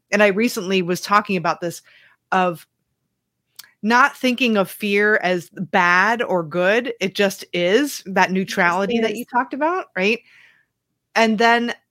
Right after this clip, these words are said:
Speaker 1: I, I like to, very similarly, and very recently, because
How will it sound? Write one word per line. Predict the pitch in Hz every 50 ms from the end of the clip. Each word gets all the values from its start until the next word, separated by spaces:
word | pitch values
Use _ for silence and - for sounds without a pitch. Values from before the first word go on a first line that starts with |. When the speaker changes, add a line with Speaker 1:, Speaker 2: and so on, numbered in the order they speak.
| _
Speaker 1:
I, | 202 220 226 233 - -
I | 220 233 262
like | 277 262 247 254 -
to, | - 254 -
very | 185 220 226 233
similarly, | 226 - - 247 240 233 214 196 190 180 180 175 170 175 175 - - _ _ _ _ _ _ _ _ _ _ _ _ _ _ 220
and | 220 208 208 202 175
very | - 226 233 226 220 190
recently, | 170 185 233 262 277 277 - 220 185 - 160 160 151 - 156
because | 151 202 196 - 214 185